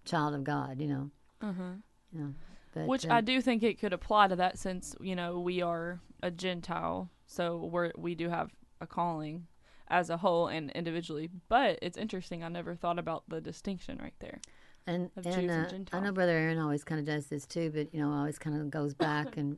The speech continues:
Speaker 1: reads kinda what's before and after.
Speaker 2: Yeah, the context.
Speaker 1: And, uh, uh, I'm, 'cause I'm using the, using the Power Bible right now. I wish I'd brought my Bible. I always, I always say that every week when I'm here, I, 'cause I always have, like,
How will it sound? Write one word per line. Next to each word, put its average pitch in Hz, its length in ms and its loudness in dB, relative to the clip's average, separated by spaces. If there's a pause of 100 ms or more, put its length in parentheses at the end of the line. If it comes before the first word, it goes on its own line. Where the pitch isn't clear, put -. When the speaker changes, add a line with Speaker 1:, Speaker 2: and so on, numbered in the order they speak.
Speaker 1:
reads 151 420 -2 (320)
kinda 165 200 -4
what's 151 200 0
before 160 420 0
and 147 100 2
after. 160 300 -2
Speaker 2:
Yeah, 180 200 4
the 185 100 -4
context. 190 760 -10
Speaker 1:
And, 156 280 0
uh, 143 180 0 (1160)
uh, 156 220 -4 (480)
I'm, 170 180 -4
'cause 180 220 -4
I'm 170 120 2
using 165 220 0
the, 151 180 0 (260)
using 160 260 -4
the 147 60 -2
Power 170 300 -2
Bible 143 280 -2
right 147 180 -2
now. 151 220 -4 (120)
I 185 40 -6
wish 202 160 -4
I'd 196 140 -2
brought 170 200 2
my 160 100 0
Bible. 156 480 0
I 185 60 -6
always, 185 340 0
I 196 60 -2
always 180 240 4
say 196 160 0
that 165 140 4
every 160 200 0
week 160 340 0
when 151 80 0
I'm 147 120 0
here, 151 260 -2
I, 143 140 -2 (640)
'cause 170 140 -4
I 165 220 2
always 175 320 -2
have, 165 180 -2
like, 147 260 -2